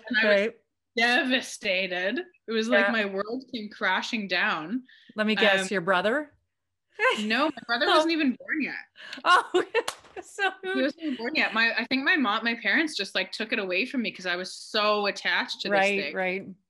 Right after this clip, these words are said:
Speaker 2: <laughs>
Speaker 1: And, uh, and then my mom gave it back to me years later, like, when I was a teenager already. And I
Speaker 2: Oh,
Speaker 1: was
Speaker 2: yeah.
Speaker 1: like, "Billy existed this
Speaker 2: <laughs>
Speaker 1: whole time?" <laughs> I felt like, I felt so betrayed. <laughs>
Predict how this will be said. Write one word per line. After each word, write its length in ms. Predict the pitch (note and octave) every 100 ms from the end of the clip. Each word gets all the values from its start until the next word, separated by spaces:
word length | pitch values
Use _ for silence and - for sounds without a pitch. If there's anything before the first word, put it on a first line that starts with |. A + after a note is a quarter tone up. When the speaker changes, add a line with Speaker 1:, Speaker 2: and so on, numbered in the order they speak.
| _
Speaker 2:
<laughs> 320 | D#4 E4+ F#4+
Speaker 1:
And, 300 | G#3+ G#3+ G#3+
uh, 400 | - - G3 F#3+ F#3+ _ _ _ _
and 140 | A3 A#3+
then 140 | B3+
my 160 | C4 B3+
mom 320 | A#3+ G#3+ B3+
gave 180 | E4 D#4
it 100 | A#3
back 220 | F#3+ G#3+ -
to 60 |
me 60 | G3+
years 760 | F#3 F3 F#3 A3 C4 D4 B3 -
later, 340 | G3 F#3+ D#3+
like, 180 | D#3+ F#3
when 100 | G3
I 140 | F#3+ F#3+
was 120 | G3+
a 60 |
teenager 560 | G3 - G#3+ G#3+ G3 F3+
already. 520 | E3 E3 D3+ C#3+ D#3+ _ _ -
And 80 | B3
I 40 | A3+
Speaker 2:
Oh, 40 |
Speaker 1:
was 120 | B3+
Speaker 2:
yeah. 20 |
Speaker 1:
like, 200 | B3+ A#3+ A#3+ _ _ _ _
"Billy 240 | D4+ F4 A4 A#4+
existed 500 | E4+ D4+ G4+ G#4+ A#4 G4+
this 200 | G#4+ C5
Speaker 2:
<laughs> 0 |
Speaker 1:
whole 320 | - D4 A#4 - D#4+
time?" 480 | D4+ F#4 A#4+ C#5 C#5 G#5+ G#5 -
<laughs> 280 | _ _ -
I 200 | E4+ E4+
felt 360 | G4 - F#4 E4+
like, 120 | - - - G4+ -
I 240 | C5+ G#4 G#4
felt 340 | G4 G4 F#4
so 240 | - D#4+ D4+
betrayed. 680 | F4 E4+ - - A#3 E4
<laughs> 60 | B4